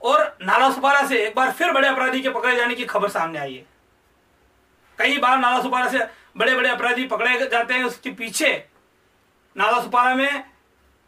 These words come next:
जो एक माहौल ऐसा है कि अपराधियों को कोई भय नहीं है नाला सुपारा से, तो उसी का नतीजा है कि नाला सुपारा में इस तरह से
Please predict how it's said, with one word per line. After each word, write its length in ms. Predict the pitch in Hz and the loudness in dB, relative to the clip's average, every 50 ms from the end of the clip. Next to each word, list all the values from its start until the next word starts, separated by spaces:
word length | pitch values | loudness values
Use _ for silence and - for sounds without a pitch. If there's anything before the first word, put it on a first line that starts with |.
| _ _ _ _ _ _ _ _ _ _ _ _ _ _ _ _ _ _ _ _ _ _ _ _ | _ _ _ _ _ _ _ _ _ _ _ _ _ _ _ _ _ _ _ _ _ _ _ _
जो 140 | 196 277 285 | -6 -4 0
एक 220 | - 277 285 277 - 294 294 285 285 269 254 - - - _ _ _ - - | 2 2 0 0 0 0 2 4 4 2 2 -2 -6 -14 _ _ _ -12 -2
माहौल 420 | 190 208 220 226 277 285 285 277 | 2 4 4 6 6 6 6 4
ऐसा 200 | 262 - 254 226 | 2 2 2 2
है 300 | 185 160 135 127 - - _ _ _ _ _ _ _ _ _ _ _ _ - | 2 0 -2 -6 -10 -16 _ _ _ _ _ _ _ _ _ _ _ _ -8
कि 280 | 247 254 - - - _ _ - | -8 -8 -8 -10 -14 _ _ -6
अपराधियों 400 | 202 202 233 254 254 254 254 254 | -2 0 2 2 2 2 0 -2
को 100 | 254 247 | -2 -2
कोई 180 | - 247 240 | 0 0 0
भय 300 | 208 - 180 208 233 240 | 0 0 0 0 2 2
नहीं 200 | 233 233 226 214 | 0 0 -2 -2
है 60 | 196 185 | -2 -2
नाला 220 | 185 190 196 180 | 0 0 0 -2
सुपारा 260 | - 185 185 175 - | -2 -2 -2 -2 -2
से, 220 | - - - - - _ _ _ _ _ _ _ _ _ _ _ _ _ _ _ _ _ _ _ | -4 -6 -12 -20 -20 _ _ _ _ _ _ _ _ _ _ _ _ _ _ _ _ _ _ _
तो 60 | 214 | -8
उसी 240 | 220 226 - 294 269 | -6 -4 -4 -2 -2
का 140 | 262 262 247 | 0 0 0
नतीजा 340 | 233 226 247 262 254 262 254 | -2 -2 -4 -4 -2 0 0
है 140 | 262 262 262 | 0 0 -2
कि 100 | 262 247 | -2 -2
नाला 240 | 214 202 214 220 | -2 0 0 0
सुपारा 260 | 214 233 233 233 226 233 | -2 0 0 0 0 0
में 100 | 233 233 | 0 -2
इस 140 | 233 - | -4 -2
तरह 200 | - 233 247 247 | -2 0 0 0
से 240 | 240 269 277 277 277 | 2 0 0 0 -2